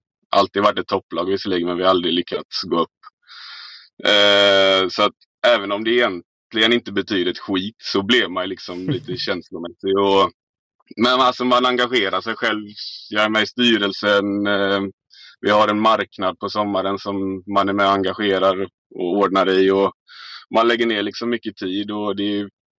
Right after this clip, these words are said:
Speaker 1: polare som är med i klubben och man blir ett gött gäng. Så att man kände ändå att,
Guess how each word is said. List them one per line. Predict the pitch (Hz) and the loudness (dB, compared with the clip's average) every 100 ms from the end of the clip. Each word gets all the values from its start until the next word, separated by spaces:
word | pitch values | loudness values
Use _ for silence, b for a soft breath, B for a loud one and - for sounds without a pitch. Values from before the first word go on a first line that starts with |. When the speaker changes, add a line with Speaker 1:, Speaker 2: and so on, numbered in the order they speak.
| - | 0
Speaker 1:
polare | 117 104 95 95 98 98 98 98 | 2 4 4 4 4 2 2 -2
som | - 104 | -4 -4
är | 101 | -2
med | 101 101 | -2 -2
i | 98 | -2
klubben | - 104 92 95 98 98 | -4 -8 -2 -2 0 -2
och | 98 98 | -2 0
man | 101 | 0
blir | 101 101 | 2 0
ett | 101 | 0
gött | 98 - | -2 -2
gäng. | 98 90 95 | -2 -2 -2
Så | - - | -4 -6
att | - _ _ _ _ - 80 107 | -6 _ _ _ _ -10 -2 2
man | 110 113 | 2 2
kände | 127 120 98 98 | 2 2 2 2
ändå | 131 | 2
att, | 107 | 2